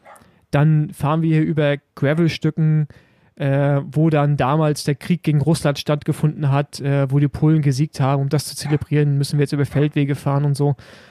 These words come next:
Ähm, dann wusste der O-C-I-Kommissar auch nicht so richtig, was er hier eigentlich macht. Also war eine komplette Horrorshow. Und das Geile ist, es wurde live gestreamt,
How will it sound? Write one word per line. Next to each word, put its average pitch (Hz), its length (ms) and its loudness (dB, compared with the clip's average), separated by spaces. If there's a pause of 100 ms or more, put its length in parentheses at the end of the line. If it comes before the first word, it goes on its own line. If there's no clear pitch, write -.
(420)
Ähm, 139 720 0 (100)
dann 143 460 2
wusste 147 200 -2
der 147 100 2
O-C-I-Kommissar 147 680 -2
auch 139 60 -4
nicht 147 160 0
so 151 80 -4
richtig, 143 260 -4
was 131 80 -6
er 143 80 -2
hier 139 140 0
eigentlich 143 320 -6
macht. - 480 -4
Also 143 260 4 (800)
war 143 140 -4
eine 160 100 2
komplette 156 400 0
Horrorshow. 170 380 2
Und 160 60 0
das 147 120 -2
Geile 170 240 0
ist, 165 160 -4
es 151 160 -4
wurde 160 140 2
live 180 280 2
gestreamt, 185 720 0